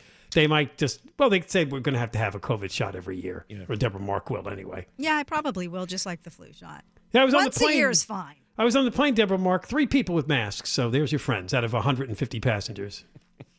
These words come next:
Speaker 3: Were you wearing a mask?
Speaker 1: No, no. I
Speaker 2: Great.
Speaker 1: gave that up months ago.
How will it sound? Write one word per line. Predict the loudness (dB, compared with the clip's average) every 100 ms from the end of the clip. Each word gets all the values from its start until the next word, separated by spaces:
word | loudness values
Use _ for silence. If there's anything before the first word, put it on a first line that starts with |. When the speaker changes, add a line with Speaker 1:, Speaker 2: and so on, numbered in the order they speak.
| -20 _ -6
Speaker 3:
Were | 0
you | 2 4
wearing | 2 2
a | 0
mask? | -2 -4 -10 _ _
Speaker 1:
No, | -2 0 -4 -12 _ _ _ -20 _
no. | -14 -14 _ _ 0
I |
Speaker 2:
Great. | 2
Speaker 1:
gave | 2 0
that | -4
up | -4
months | -2 -2 -4
ago. | -4 -8